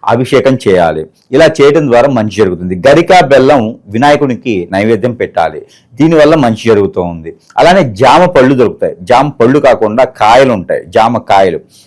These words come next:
జామ కాయలు ఒక ఐదు తీసుకొని నలుగురికో ఐదుగురికో పంచి పెట్టాలి. ఇవి చేయడం ద్వారా బుధాదిత్య యోగం అనేది వీరికి ఖచ్చితంగా ఫలిస్తుంది. బుధాదిత్య యోగం వీరికి నలభై రెండు రోజులు ఉంటుంది. ఈ నలభై రెండు రోజులు వీరికి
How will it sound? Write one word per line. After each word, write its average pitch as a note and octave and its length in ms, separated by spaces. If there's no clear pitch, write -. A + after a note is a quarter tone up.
జామ C#3+ 400
కాయలు C#3+ 400
ఒక B2 140
ఐదు B2 260
తీసుకొని G#2+ 720
నలుగురికో G#2+ 460
ఐదుగురికో G2 640
పంచి G#2 240
పెట్టాలి. D2+ 480
ఇవి E3+ 300
చేయడం D#3+ 240
ద్వారా B2+ 220
బుధాదిత్య D3+ 800
యోగం B2 340
అనేది A2+ 240
వీరికి A#2 540
ఖచ్చితంగా A2+ 460
ఫలిస్తుంది. G#2+ 500
బుధాదిత్య D#3 600
యోగం C3+ 300
వీరికి A#2 320
నలభై C3 460
రెండు A2 260
రోజులు G#2 260
ఉంటుంది. E2 400
ఈ F3 160
నలభై D3+ 380
రెండు F3 260
రోజులు C#3+ 200
వీరికి B2 320